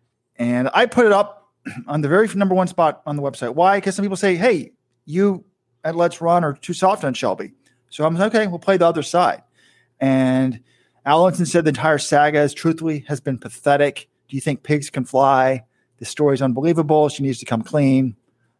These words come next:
Blah, blah, blah. And I don't know. I started the thread. Again, my son's been sick, so I, I didn't follow the thread that, that closely.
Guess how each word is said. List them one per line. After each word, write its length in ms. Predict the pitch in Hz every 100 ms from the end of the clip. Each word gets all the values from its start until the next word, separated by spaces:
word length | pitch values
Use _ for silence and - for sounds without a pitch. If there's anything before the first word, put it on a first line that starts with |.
| _ -
Blah, 160 | 117
blah, 140 | 107 107
blah. 320 | 110 90 - _ _ _ - _ _ _ _ _ -
And 1300 | 127 120 123 120 120 123 127 120 120 120 127 110 - _ _ _ _ _ _ _ _ _ _ _ _ _ _ _
I 60 | 202
don't 80 | 151
know. 40 |
I 60 | 135
started 320 | 139 214 196
the 80 | 160
thread. 320 | 170 156 151
Again, 220 | 147 165
my 100 | 143
son's 300 | 123 165 156
been 100 | 139
sick, 320 | 131 170 151
so 100 | -
I, 60 | 143
I 160 | 147 160
didn't 140 | 160
follow 320 | - 151 147
the 40 | 143
thread 260 | 147 139
that, 140 | 135 139
that 200 | 135 -
closely. 560 | 147 147 147 131 113